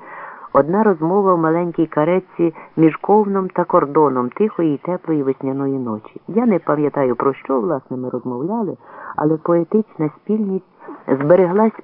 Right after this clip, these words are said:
у мене в душі від тієї ночі. Я знаю, що ця подорож нас зблизила і дуже цьому радий». Травень року тисяча вісімсот п'ятдесят дев'ятого, подорож Кулішеву за кордон і тодішні взаємини його з Марком Вовчком Дорошкевич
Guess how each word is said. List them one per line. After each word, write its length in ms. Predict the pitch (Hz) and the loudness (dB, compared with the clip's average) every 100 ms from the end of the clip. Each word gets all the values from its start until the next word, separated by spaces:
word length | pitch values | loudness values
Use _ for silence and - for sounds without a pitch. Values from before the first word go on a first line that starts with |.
| - | -2
у 80 | |
мене 340 | 160 170 185 175 | -2 0 -2 -2
в 60 | |
душі 400 | 143 135 - 175 151 - - - | -2 -4 -2 -4 -4 -12 -16 -4
від 160 | 139 147 | -4 -2
тієї 440 | - 151 147 143 | 0 4 6 6
ночі. 420 | 135 127 113 - | 2 0 -2 -2
Я 180 | 127 160 | 4 4
знаю, 360 | 147 170 202 175 | 4 0 0 -2
що 180 | - 123 | -2 -4
ця 160 | 123 - | -2 -2
подорож 520 | 180 196 180 175 - - - - | 0 2 2 0 -4 -16 -18 -4
нас 220 | 175 202 | 2 2
зблизила 680 | 135 113 143 208 190 180 180 - - | 0 2 4 4 2 -2 -4 -8 -4
і 100 | 123 | -2
дуже 300 | 151 196 170 | 0 -2 -2
цьому 400 | - 113 127 139 - - - | -2 -4 -4 -8 -14 -20 -6
радий». 480 | 131 117 110 107 113 _ _ _ _ _ - - - - _ _ _ _ _ _ - | -2 -2 -4 -8 -10 _ _ _ _ _ -20 -20 -20 -20 _ _ _ _ _ _ 2
Травень 440 | 247 285 247 180 | 4 6 6 6
року 240 | 202 220 | 6 4
тисяча 440 | 190 214 - 202 151 | 2 2 2 0 2
вісімсот 460 | 147 156 151 196 | 2 2 2 2
п'ятдесят 500 | 202 123 120 - 147 | 2 0 0 0 2
дев'ятого, 600 | 120 113 120 170 - 151 151 | 2 2 2 0 -4 -6 0
подорож 440 | 220 220 208 190 | 2 6 4 4
Кулішеву 560 | - 180 170 185 185 165 | 2 2 0 2 2 4
за 120 | 143 | 2
кордон 480 | - 131 127 196 185 | 2 0 2 2 2
і 60 | |
тодішні 520 | 147 139 190 - 175 | 2 2 2 2 2
взаємини 560 | 156 165 170 202 185 160 | 4 4 4 2 2 2
його 240 | 151 151 | 2 2
з 60 | 151 | 2
Марком 380 | 143 - 131 123 | 0 -2 -4 0
Вовчком 480 | 117 110 - 214 196 | -2 -2 -2 0 2
Дорошкевич 580 | 165 170 - 226 220 | 4 2 0 2 2